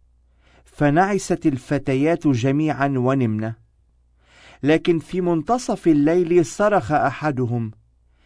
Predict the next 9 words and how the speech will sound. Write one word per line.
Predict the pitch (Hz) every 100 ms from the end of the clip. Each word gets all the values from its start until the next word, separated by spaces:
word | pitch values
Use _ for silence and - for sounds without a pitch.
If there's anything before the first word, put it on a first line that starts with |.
| _ _ -
"العريس | 143 147 127 139 143 196 196 202
قادم، | 190 - 180 120 123 117 107 107 _ _ _ _ _ _ _
فاخرجن | - 160 127 151 190 170 170
للقائه." | 180 165 165 156 147 151 147 127 117 117 - _ _ _ _ _ _ _ _ _ _ - -
حينئذ | - - 170 160 185 220 226 190
استيقظت | - - 196 196 - 143 160 160
الفتيات | 139 - 156 143 139 143 180 170
وأعددن | 160 147 123 127 127 170 143 151
مصابيحهن. | 147 143 - 139 127 135 - 135 120 123 110 113